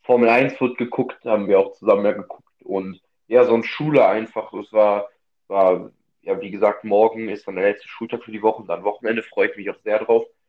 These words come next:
Und, ähm, ja, also Schule, Fahrschule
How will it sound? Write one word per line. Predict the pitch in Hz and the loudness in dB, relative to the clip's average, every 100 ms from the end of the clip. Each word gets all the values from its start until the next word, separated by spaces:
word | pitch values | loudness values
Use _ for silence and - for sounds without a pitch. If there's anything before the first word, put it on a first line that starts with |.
| _ _ _ _ _ | _ _ _ _ _
Und, | 98 98 95 92 90 90 - - | -4 2 4 2 0 -8 -12 -12
ähm, | 95 92 87 87 85 90 _ _ _ _ _ - | -4 0 0 -4 -10 -18 _ _ _ _ _ 0
ja, | 117 113 - | 2 2 0
also | - 104 98 92 92 _ _ _ _ _ _ _ _ _ | 0 0 0 -4 -6 _ _ _ _ _ _ _ _ _
Schule, | - 127 127 127 | -10 -4 2 2
Fahrschule | - 113 117 - 113 110 110 107 107 | 4 4 2 0 -6 2 4 4 0